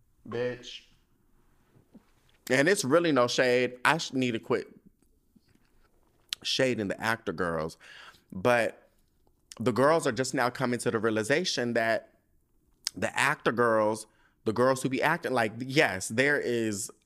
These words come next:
a very small select actors, like, A-list actors who are wealthy. Most of 'em living from p-, check, gig to gig, bitch, check to check. You know what I'm saying? Gig to gig, which is fine. That's, that's fine.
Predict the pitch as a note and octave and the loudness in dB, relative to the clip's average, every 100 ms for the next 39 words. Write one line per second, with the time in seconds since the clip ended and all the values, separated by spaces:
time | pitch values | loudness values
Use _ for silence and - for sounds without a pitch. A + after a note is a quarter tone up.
0 | - A2 G#2+ F#2 F2 B2+ C#3 C#3 - A#2+ | -4 -2 -2 -4 0 2 2 0 -4 -2
1 | A2+ A2 A2 - G2+ G2 - G2+ G2 F#2+ | 0 0 -2 -4 -2 -2 -4 -2 -2 -2
2 | F#2 F2 E2+ - _ A2 A#2 A#2 A2 - | -6 -4 -6 -8 _ -4 -2 -2 -4 -4
3 | G2+ G2+ G2 F2+ A#2 - F#2+ F2+ F2+ E2+ | -4 -4 -6 -4 -4 -2 -2 -2 -2 -4
4 | - A1 B1+ _ _ _ _ _ _ - | -10 -20 -20 _ _ _ _ _ _ -4
5 | B2 C#3+ F3 F3+ F#3+ F3+ E3+ C3+ C#3+ B2+ | 0 2 2 0 0 2 2 0 -2 -4
6 | C3 A#2 - - C#3 - F#2+ A#2 C#3+ C3+ | -4 -4 -6 -4 -4 -4 -4 0 0 -2
7 | A#2+ E3+ G3 A#2+ B2 D3+ - - D3 C#3+ | -4 -2 -4 -2 -2 -2 -6 -6 -6 -6
8 | - G3+ G#3 - - _ _ _ _ _ | -4 0 0 -2 -8 _ _ _ _ _
9 | _ _ G#2+ D3 D#3+ D#3 D#3 D#3+ D#3+ B2 | _ _ -2 2 4 2 0 -2 -2 -4
10 | G#2+ C3+ C#3+ - C#3 F3+ D#3+ G2+ B2+ E3 | 0 0 0 -4 -2 0 0 -2 -4 -6
11 | - F3+ C4+ G#2+ G#2+ - F#2+ A#2 B2 D3+ | -4 -6 -4 -4 -6 -6 -2 -2 0 -2
12 | D#3 F2 F2+ | -2 -4 -8